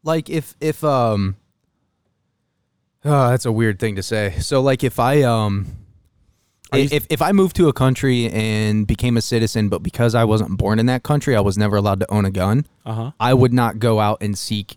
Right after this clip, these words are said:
Speaker 1: and break the law to buy a gun because I felt like I wanted to own one. If, if it was set up the way that I was, I was somebody who lived in that country, let's, let's say, let's say I moved to,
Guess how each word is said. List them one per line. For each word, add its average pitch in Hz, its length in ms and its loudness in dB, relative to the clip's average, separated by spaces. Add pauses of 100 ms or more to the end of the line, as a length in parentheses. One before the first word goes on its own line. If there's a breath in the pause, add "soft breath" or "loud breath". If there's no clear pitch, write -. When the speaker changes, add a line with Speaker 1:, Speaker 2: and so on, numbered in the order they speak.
Speaker 1:
and 107 320 -4
break 104 240 -2
the 107 120 -2
law 95 220 0
to - 120 -4
buy 90 180 -2
a 90 100 -4
gun 90 260 -4
because 87 280 -8
I 87 100 -8
felt - 180 -8
like 87 160 -12
I 85 80 -8
wanted 82 320 -12
to - 160 -12
own 82 160 -14
one. - 200 -16 (640)
If, 120 220 -4
if 123 180 -4
it 147 120 0
was 147 140 -2
set 131 220 -4
up 131 140 -4
the 131 80 2
way 117 180 2
that 104 160 -2
I 110 140 0
was, 127 300 2
I 113 100 0
was 127 200 0
somebody 123 440 0
who 110 140 0
lived 110 260 0
in 123 80 2
that 135 180 -2
country, 101 480 -2 (480)
let's, 123 220 -8
let's 147 140 0
say, 185 140 2
let's 143 240 -4
say 147 120 0
I 135 60 2
moved 123 220 2
to, 113 200 2